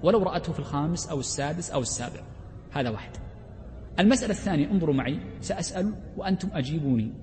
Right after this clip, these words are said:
فما رأيكم؟ لو قال رجل لامرأته: "أنت طالق إن رأيت الهلال"، وقصد وقال: "أنا قصدت بالرؤية الرؤية الحقيقية بالعين المجردة"، فجاء هو أو جاء غيره فأجبر المرأة على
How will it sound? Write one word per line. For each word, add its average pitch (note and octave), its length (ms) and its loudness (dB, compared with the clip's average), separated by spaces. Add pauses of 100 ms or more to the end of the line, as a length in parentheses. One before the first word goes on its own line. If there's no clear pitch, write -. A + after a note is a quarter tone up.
فما C#3 160 2
رأيكم؟ - 240 -4 (760)
لو D3+ 100 6
قال A#3 320 4
رجل G3 220 4
لامرأته: F3 580 0
"أنت F3 180 2
طالق G3 560 2
إن G#3 60 2
رأيت F#3+ 380 2
الهلال"، C3 460 2 (120)
وقصد E3+ 520 2 (260)
وقال: F#3 240 0
"أنا F3+ 200 2
قصدت F#3+ 640 0 (140)
بالرؤية F3 600 0
الرؤية E3+ 380 2
الحقيقية E3+ 560 2
بالعين D3+ 320 4
المجردة"، C3 440 2 (1500)
فجاء E3+ 540 4
هو D#3 300 4 (840)
أو D#3+ 120 4
جاء E3+ 260 2
غيره D3+ 480 4
فأجبر F3+ 580 2
المرأة F#3+ 380 2
على F3+ 380 2